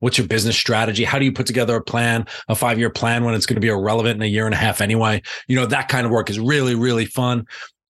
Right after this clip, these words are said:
But then also on the corporate side, when we're working with executive teams on what's the real people strategy, right? How do you prepare your people for change when they don't know what change is coming? Because they feel it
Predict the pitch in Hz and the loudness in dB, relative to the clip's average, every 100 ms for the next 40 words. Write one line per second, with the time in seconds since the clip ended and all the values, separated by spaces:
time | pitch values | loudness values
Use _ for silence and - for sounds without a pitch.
0 | - 139 165 175 180 170 143 131 208 233 | -4 0 0 0 0 0 -2 0 -2 0
1 | 208 - 120 113 120 120 123 127 127 127 | -2 0 0 -2 0 0 2 0 0 0
2 | 117 117 101 143 - 165 104 113 104 104 | 0 0 0 0 2 -2 0 -2 0 0
3 | - - - - _ 135 127 127 110 165 | -4 -6 -18 -18 _ 0 0 0 0 0
4 | 208 - - 170 160 143 - 156 131 - | 0 -4 -2 0 0 0 -2 -2 0 0
5 | 107 92 80 82 _ 113 117 - 170 196 | 0 -2 -4 -10 _ -2 0 0 0 0
6 | - 104 - 131 110 101 - 226 127 92 | 0 -2 0 0 0 0 0 0 -2 -2
7 | - - 117 101 90 113 113 110 107 107 | -4 0 0 0 0 0 2 2 2 0
8 | 98 - 110 92 92 - 95 85 - - | 0 0 0 0 0 0 -2 -2 -6 -12
9 | - 117 123 98 151 185 - 160 170 135 | -2 0 0 0 0 0 -4 -2 0 0
10 | 104 | -2